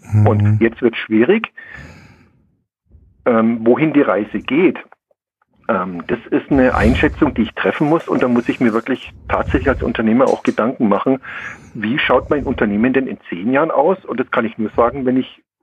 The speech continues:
Speaker 2: ungefähr mir vorstelle, wie schaut denn die Welt in zehn Jahren aus? Und
Speaker 1: Mhm.
Speaker 2: ob ich jetzt dann richtig oder falsch lieg, spielt jetzt momentan keine Rolle. Aber überhaupt erstmal die Vorstellung zu haben, äh, über die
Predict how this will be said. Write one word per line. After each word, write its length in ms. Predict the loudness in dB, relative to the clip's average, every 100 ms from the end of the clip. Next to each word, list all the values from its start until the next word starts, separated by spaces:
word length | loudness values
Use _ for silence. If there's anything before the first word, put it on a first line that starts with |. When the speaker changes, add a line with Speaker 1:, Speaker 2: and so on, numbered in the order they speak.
| _
Speaker 2:
ungefähr 680 | -2 0 2 0 0 2 4
mir 180 | 4 0
vorstelle, 600 | 0 2 2 2 2 2 -2 -18 _ -20 _
wie 160 | -4 0
schaut 260 | 0 2
denn 120 | 0
die 120 | 0 2
Welt 220 | 2 0
in 140 | -6 -4
zehn 240 | -2 0
Jahren 200 | -2 -4
aus? 220 | -8 -10 -14 _ _ _ _ 2
Und 160 | 4
Speaker 1:
Mhm. 60 | 4
Speaker 2:
ob 100 | 4
ich 100 | 2
jetzt 180 | 0 -2
dann 280 | -4 -4 -8 -14 _ _ _ -2
richtig 440 | 0 0 0 0
oder 160 | 2 0
falsch 460 | -2 0 0 -2
lieg, 320 | -4 -4 -4 -8 -20 -20 _ _ -14
spielt 260 | -8 -6 -2
jetzt 200 | -2 0
momentan 420 | 0 0 -2 -4
keine 280 | -4 -4 -4
Rolle. 300 | -2 0 0
Aber 140 | 0
überhaupt 340 | 0 0 0 0
erstmal 300 | -6 -2 -4
die 100 | -4
Vorstellung 720 | -2 0 0 0 -2 0 -2
zu 140 | -2
haben, 220 | -2 -4 -8 -18 -20 -20 _ _ _ -6
äh, 100 | -6 -2
über 220 | -2 -2
die 120 | -4